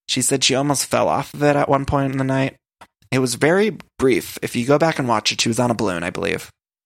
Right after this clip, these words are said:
And I don't know if it was, like, a blow-up air mattress, but it seemed the, the way it looked to me was like it was a balloon with a sheet on it. So that must have been tough. You're on a show, you're on a hit show, and they're making you sleep on a balloon.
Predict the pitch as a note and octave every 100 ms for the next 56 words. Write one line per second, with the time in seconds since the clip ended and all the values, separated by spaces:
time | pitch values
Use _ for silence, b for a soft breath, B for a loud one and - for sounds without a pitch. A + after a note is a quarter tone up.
0 | _ A#2 A2+ A2 A#2+ B2 A#2 A#2+ A#2 A2
1 | A2+ B2+ B2+ - B2 C3+ C3 - C3 -
2 | - - B B - A#2+ - - E3 E3
3 | D3+ - B2 B2 B2 G2 - _ _ _
4 | - A2+ A2+ A2 - - - D3+ E3+ D3
5 | - - A#2+ A2+ A2+ A2 - A2 A2 A2+
6 | A2+ A#2 A2+ A#2+ A2 - - - - -
7 | _ - B B _ _ _ - A#2 A2+
8 | A2+ - B2 A2+ C3+ - D3+ D3+ B2+ A#2
9 | A2 A#2+ A#2 A#2 A#2 A#2 B2+ A#2 A#2 F2+
10 | G1+ - F3 - - C#3+ A#2+ C3 D3 B
11 | B B - B2 C3 C3 B2+ A#2+ - C3+
12 | B2 A#2+ A2+ A2+ A2+ C3